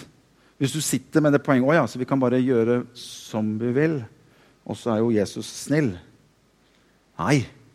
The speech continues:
det var ikke det jeg sa. Men jeg sa at han gir ikke opp om du og jeg. Bibelen sier at om du faller, så sier han, «Så reis deg opp igjen.» Du skjønner, det er forskjell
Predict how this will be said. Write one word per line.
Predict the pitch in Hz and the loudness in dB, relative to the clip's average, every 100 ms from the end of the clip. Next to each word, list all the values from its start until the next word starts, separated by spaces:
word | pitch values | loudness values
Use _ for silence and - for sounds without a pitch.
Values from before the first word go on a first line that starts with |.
| _ _ _ _ _ _ _ _ | _ _ _ _ _ _ _ _
det | - | 4
var | 190 | 4
ikke | - 107 | 4 2
det | 95 | 0
jeg | 82 | -2
sa. | 80 - - _ _ _ _ _ _ _ _ _ _ _ | -10 -14 -20 _ _ _ _ _ _ _ _ _ _ _
Men | - | -10
jeg | 87 | -8
sa | 104 | -8
at | 101 | -6
han | 110 | -6
gir | 98 90 | -2 -4
ikke | - - - | -4 -6 -2
opp | 180 - - - _ _ _ _ _ _ _ _ _ _ _ _ _ _ - | -2 -2 -18 -18 _ _ _ _ _ _ _ _ _ _ _ _ _ _ 0
om | 127 | 0
du | 110 110 | 2 0
og | |
jeg. | 101 92 - - | -2 -4 -12 -8
Bibelen | - 127 175 | 0 2 2
sier | - 131 | 2 0
at | 123 - - | -2 -4 -2
om | 196 190 | 0 0
du | 135 143 | -2 -4
faller, | 98 90 107 - - _ _ _ _ _ _ | -4 -6 -6 -10 -20 _ _ _ _ _ _
så | - | -12
sier | 113 123 | -4 -2
han, | 117 - | -4 -10
«Så | - 135 | -8 -6
reis | 98 101 - | -6 -8 -10
deg | 139 - | -12 -14
opp | - - | -16 -8
igjen.» | 160 139 - _ _ _ _ _ _ _ - - - | -6 -8 -16 _ _ _ _ _ _ _ -20 -20 -8
Du | 135 | 0
skjønner, | 147 156 147 - | 4 4 2 2
det | |
er | 147 | 2
forskjell | - - 185 - 123 | 2 -2 -2 -2 -2